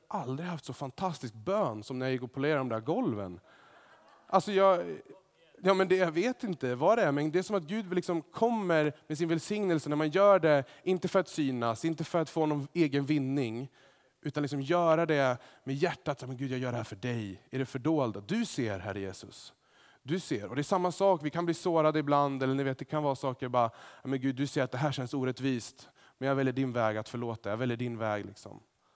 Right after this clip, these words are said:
Hjärtats motiv, Gud ser det. Och jag tror Jesus, han, det är inte bara liksom en, en varning för tom religion där vi gör till oss för saker och ting, utan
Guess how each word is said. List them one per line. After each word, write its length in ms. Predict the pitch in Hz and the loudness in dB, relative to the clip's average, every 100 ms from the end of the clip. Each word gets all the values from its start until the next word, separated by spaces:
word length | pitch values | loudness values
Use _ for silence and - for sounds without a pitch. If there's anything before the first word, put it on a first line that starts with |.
| _ _ _ - | _ _ _ -6
Hjärtats 460 | 139 - 139 123 | -6 -4 -8 -6
motiv, 440 | 117 - 117 101 104 | -8 -6 -6 -6 -4
Gud 220 | 139 147 | -4 -4
ser 340 | - 156 143 | -4 -4 -4
det. 220 | 123 113 - _ _ _ _ _ _ _ _ _ _ _ _ _ _ _ _ - - - _ | -6 -12 -16 _ _ _ _ _ _ _ _ _ _ _ _ _ _ _ _ -20 -20 -20 _
Och 60 | 127 | -8
jag 80 | |
tror 140 | - 170 | 2 2
Jesus, 280 | 170 160 151 | 2 -2 0
han, 160 | 165 | 2
det 140 | 156 151 | 2 2
är 20 | |
inte 160 | 156 | 0
bara 220 | 151 160 156 | 2 4 4
liksom 300 | 160 - 139 | 2 -2 -2
en, 220 | 135 120 - - - - | -2 -4 -12 -20 -20 -10
en 140 | 131 | -4
varning 420 | 120 170 147 151 | 4 4 4 0
för 140 | - 131 | -2 -6
tom 340 | - 175 156 | 0 2 4
religion 520 | 151 143 147 175 135 | 4 4 4 2 2
där 80 | 127 | 0
vi 80 | 123 | -2
gör 120 | 131 | -4
till 360 | - 185 165 123 | -2 0 2 2
oss 160 | 107 | -2
för 80 | 120 | -8
saker 260 | - 110 110 | -8 -6 -8
och 60 | |
ting, 200 | - 120 | -6 -6
utan 360 | 113 117 117 | -6 -4 -4